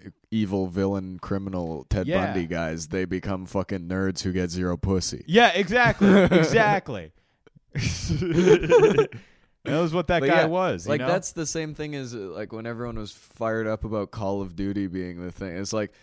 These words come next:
Speaker 1: no, you don't become a mass murderer when you play Call of Duty. You become a guy who wants to be in the U S military, A K A a fucking nerd who gets zero pussy.
Speaker 2: Yeah, exactly. Literally the worst case scenario is that you get into streaming.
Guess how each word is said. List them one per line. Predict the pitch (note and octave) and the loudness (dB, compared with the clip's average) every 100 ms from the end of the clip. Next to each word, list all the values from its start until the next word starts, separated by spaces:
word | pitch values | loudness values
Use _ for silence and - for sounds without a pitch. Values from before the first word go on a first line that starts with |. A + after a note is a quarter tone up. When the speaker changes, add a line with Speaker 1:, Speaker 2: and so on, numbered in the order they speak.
| _ - | _ -4
Speaker 1:
no, | F3+ | 0
you | E3+ | 2
don't | F3+ G#3+ | 0 -2
become | F#3 - D3+ C#3+ | -4 -2 -4 -4
a | A#2 | -4
mass | A2 A#2 A2+ | -2 -2 -4
murderer | A2 A2+ A2 G#2 | -6 -4 -2 -2
when | G2 F#2+ | -4 -8
you | F2+ | -6
play | G#2 G2 | -4 -4
Call | G2+ F#2 | -4 -4
of | F2 E2 | -4 -6
Duty. | G#2 A2+ F2 D2+ _ _ | -2 -2 -4 -10 _ _
You | A2 A#2 | -6 -4
become | A#2 A2 C3 A#2 | -4 -2 -4 -2
a | A2+ A2 G2+ | -2 -2 -2
guy | A2 A2 A2 | 0 2 2
who | A2+ G#2 | 0 -2
wants | G2+ G#2+ G#2 - | -2 -4 -4 -4
to | A2 | -4
be | F#2+ G#2 | 0 -2
in | G#2 | -2
the | G2+ | -2
U | G2+ G2+ | 0 0
S | F#2 | 0
military, | G#2+ A2 G#2 - E2 E2+ | -2 -2 -2 -2 -4 -2
A | D#2 F#2+ | -2 -4
K | G#2+ G2 F#2+ | -2 -2 0
A | F#2 | -4
a | |
fucking | F2 - G#2+ F#2+ F#2+ F2+ | -8 -6 -6 -4 -8 -6
nerd | F#2+ F#2+ | -4 -4
who | F#2+ | -4
gets | F#2 F2+ | -4 -6
zero | F#2 F#2 E2 | -6 -6 -4
pussy. | G2+ G2+ - | -4 -6 -6
Speaker 2:
Yeah, | - D#3+ D#3+ | -4 0 0
exactly. | C3+ D#3+ D3+ C3 | 0 0 0 -2
Literally | A#2+ D#3+ F3 E3+ E3 | 0 4 6 6 6
the | D3+ | 4
worst | B2 B2+ C#3+ D#3 - | 4 4 2 0 -2
case | D3+ C#3 | -2 -2
scenario | - C#3 A2+ A2 G#2+ G2 E2+ E2 | -2 -4 0 0 0 -2 -4 -6
is | F2 | -8
that | G2 F#2+ F2 | -8 -8 -8
you | F#2+ | -8
get | F2+ F#2+ | -6 -6
into | F#2 F2 | -6 -8
streaming. | E2 - F2 E2+ D#2+ B1 | -10 -10 -8 -8 -10 -14